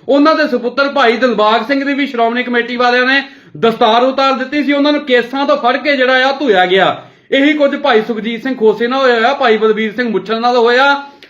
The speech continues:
ਭਾਈ ਮਨਜੀਤ ਸਿੰਘ ਝਬਾਲ ਅਤੇ ਹੋਰ ਗੁਰਸਿੱਖਾਂ ਦੇ ਨਾਲ ਹੋਇਆ। ਉਸ ਸਮੇਂ ਮੈਂ ਵੀ ਇਹਨਾਂ ਦੇ ਜ਼ੁਲਮ ਤਸ਼ੱਦਦ ਦਾ ਸ਼ਿਕਾਰ ਬਣਿਆ ਸੀ।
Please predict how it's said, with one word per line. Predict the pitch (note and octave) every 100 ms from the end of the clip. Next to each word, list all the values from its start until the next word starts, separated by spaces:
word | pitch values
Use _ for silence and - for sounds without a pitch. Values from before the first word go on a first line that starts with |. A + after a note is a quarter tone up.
| _ -
ਭਾਈ | B3 A3+
ਮਨਜੀਤ | A3+ G#3 A3 A3+ A#3
ਸਿੰਘ | A#3 C4 B3+ B3+
ਝਬਾਲ | - B3+ G3 G#3+ A#3 A3 - -
ਅਤੇ | A#3 C4+
ਹੋਰ | G3 A#3+ D4
ਗੁਰਸਿੱਖਾਂ | A3 A#3+ B3 A#3+ A#3+
ਦੇ | B3
ਨਾਲ | A#3+ A3+
ਹੋਇਆ। | G#3 G#3
ਉਸ | A3 A3
ਸਮੇਂ | A#3+ C4+ C#4+ - - -
ਮੈਂ | E3+ C4
ਵੀ | D4+ D4
ਇਹਨਾਂ | C4 C4+
ਦੇ | C4
ਜ਼ੁਲਮ | G3 A3 B3+
ਤਸ਼ੱਦਦ | B3+ A3 A3+ A#3+ A#3+ A#3+ A3+ G3
ਦਾ | A#3+ A#3 - -
ਸ਼ਿਕਾਰ | - A#3 A#3 A3 A#3+
ਬਣਿਆ | B3 G3 F3+
ਸੀ। | F3 D3 A#2